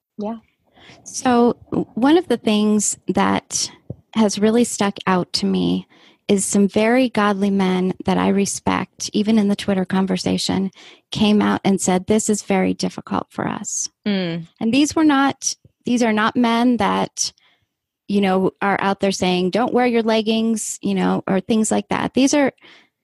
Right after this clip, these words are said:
Speaker 2: you know, pastors and theologians that I highly respect. I actually put a post in a small group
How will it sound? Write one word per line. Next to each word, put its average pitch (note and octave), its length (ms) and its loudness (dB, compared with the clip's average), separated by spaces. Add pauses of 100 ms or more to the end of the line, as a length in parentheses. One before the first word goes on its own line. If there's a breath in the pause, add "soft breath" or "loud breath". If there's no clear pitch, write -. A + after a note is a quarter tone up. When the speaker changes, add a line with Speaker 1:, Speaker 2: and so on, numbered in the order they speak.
(260)
Speaker 2:
you G#3 120 2
know, G3 120 2
pastors A3+ 560 0
and G3+ 100 0
theologians F#3+ 640 2
that F3+ 200 -4
I G3 400 2
highly G3 380 0
respect. - 580 -4
I G3+ 120 2
actually G#3+ 540 2 (440 loud breath)
put A3+ 140 2
a G#3 40 0
post G3 560 0
in F#3+ 200 2
a F#3 180 2
small G3+ 320 2
group F#3+ 260 0